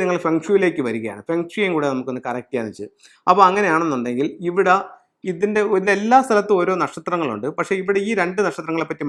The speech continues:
മാത്രം ഞാൻ സംസാരിക്കുന്നു. ഇവിടെ ഒരു ഡബിൾ നയൻ വന്നു, ഇതും കൂടെ പറയാം. ഇവിടെ ഒരു,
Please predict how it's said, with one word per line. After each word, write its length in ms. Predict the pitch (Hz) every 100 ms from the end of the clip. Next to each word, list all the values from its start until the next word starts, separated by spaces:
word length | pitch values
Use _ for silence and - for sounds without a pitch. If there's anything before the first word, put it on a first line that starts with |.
| 131
മാത്രം 260 | 135 151 147
ഞാൻ 80 | -
സംസാരിക്കുന്നു. 500 | 117 127 113 110 127 180 180
ഇവിടെ 180 | 196 196
ഒരു 80 | 160 123
ഡബിൾ 200 | 117 135 139
നയൻ 140 | 123 104
വന്നു, 160 | - _ _ _ _ _ -
ഇതും 160 | 208 208
കൂടെ 120 | 185 120
പറയാം. 200 | 98 - _ -
ഇവിടെ 200 | 208 208 202
ഒരു, 120 | 190